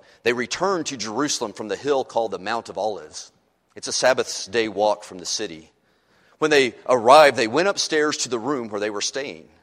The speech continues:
Those present were Peter, John and John's brother James, Andrew, Philip, Thomas, Bartholomew and Matthew, also James, son of Alphaeus,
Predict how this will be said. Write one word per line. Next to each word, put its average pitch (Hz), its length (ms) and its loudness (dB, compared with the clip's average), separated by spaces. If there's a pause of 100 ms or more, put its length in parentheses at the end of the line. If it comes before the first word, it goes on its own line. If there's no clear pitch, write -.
(600)
Those 160 240 0
present 127 460 -4
were 92 180 -12
Peter, 180 420 -10 (1080)
John 123 400 0
and 127 120 -8
John's 120 320 -4
brother 117 320 -2
James, 82 680 -12 (460)
Andrew, 123 520 -4
Philip, 113 720 -4
Thomas, 101 580 -6 (300)
Bartholomew 131 640 0
and 143 120 -8
Matthew, 95 500 -8 (520)
also 139 420 2
James, 117 400 -2
son 131 180 -4
of 151 160 -8
Alphaeus, 95 640 -4